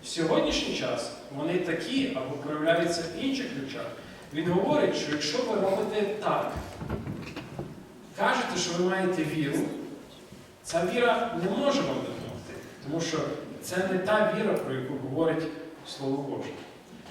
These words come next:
Тому хай Бог нас благословить, щоб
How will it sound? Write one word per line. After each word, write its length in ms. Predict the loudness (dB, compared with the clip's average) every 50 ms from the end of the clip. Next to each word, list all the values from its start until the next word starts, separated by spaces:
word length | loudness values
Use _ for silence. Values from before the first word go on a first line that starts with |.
| -16 -14 -10
Тому 200 | -6 -4 -4 -2 -2
хай 80 | -2 -2
Бог 240 | 0 0 0 0 0 -2
нас 140 | -2 -2 -4
благословить, 880 | -2 0 0 0 2 0 -2 -2 -2 -2 0 0 0 0 -2 -4 -4 -6 -8 -10 -12 -16 -18 -20 -20 -20 -20 -20 -20 -20 -20 -20 -20 -20 -20 -20 -18 -16 -16 -8
щоб 140 | -6 -4 -4